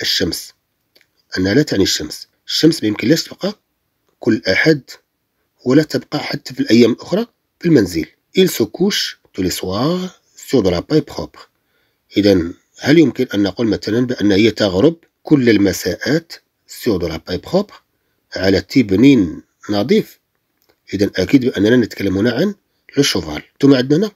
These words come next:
il travaille tous les jours dans les champs. إذن أكيد هنا نتكلم عن لو فيرميي. إذن تبقى لنا هذه الجملة الأولى il soleil tous les matins de bonne heure. إذن أكيد أنها تعني لو سولاي، لأن هي الوحيدة اللي عندها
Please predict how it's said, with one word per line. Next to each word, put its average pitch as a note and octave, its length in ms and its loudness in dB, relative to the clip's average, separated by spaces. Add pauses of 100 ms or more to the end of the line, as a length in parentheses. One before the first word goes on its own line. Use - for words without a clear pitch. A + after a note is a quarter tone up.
(200)
il G#3 80 6
travaille E2+ 580 -4 (100)
tous D#3 60 6
les A2+ 140 8
jours B2+ 460 2 (160)
dans D#3 100 4
les A2 100 0
champs. - 260 -10 (200)
إذن F#2+ 260 -2
أكيد G2 300 -2
هنا G#2 120 4
نتكلم G#3 440 2
عن G3+ 180 0 (720)
لو G2+ 120 2
فيرميي. F#2 560 -2 (240)
إذن G3+ 160 2
تبقى F3 280 0
لنا E3 180 6
هذه F3+ 180 -2
الجملة A#2+ 280 4
الأولى F#3+ 340 0 (240)
il D#3+ 140 6
soleil G2+ 340 -2
tous - 120 -6
les G#2 80 0
matins E3 480 -6
de G2 100 -4
bonne E2+ 220 -4
heure. - 160 0 (400)
إذن G2+ 220 0
أكيد B2 280 0
أنها G2 180 2
تعني F#2 300 0
لو B2 100 4
سولاي، D2+ 380 -6 (360)
لأن D3+ 280 4
هي C#3 160 4
الوحيدة D#3+ 500 4
اللي C3 140 2
عندها A#2+ 320 -2